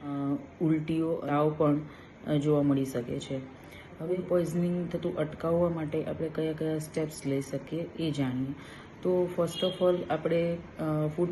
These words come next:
પોઈઝનિંગ અટકાવવા માટે એક તો, અ, જે well cooked food, પ્રોપર ગરમ રાંધેલો ખોરાક, અ, ત્રણેય ટાઈમ ખાવાનો આગ્રહ રાખવાનો. બીજું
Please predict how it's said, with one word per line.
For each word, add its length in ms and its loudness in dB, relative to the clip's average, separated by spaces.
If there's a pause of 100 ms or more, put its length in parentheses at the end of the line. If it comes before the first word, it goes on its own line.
પોઈઝનિંગ 460 4
અટકાવવા 460 0
માટે 320 2
એક 320 -4 (120)
તો, 180 2 (480)
અ, 240 2
જે 280 0
well 100 6
cooked 420 2
food, 420 -2 (500)
પ્રોપર 420 4
ગરમ 460 6
રાંધેલો 480 4
ખોરાક, 680 2
અ, 240 4
ત્રણેય 360 2
ટાઈમ 280 2 (220)
ખાવાનો 380 4
આગ્રહ 380 4
રાખવાનો. 500 0 (840)
બીજું 360 2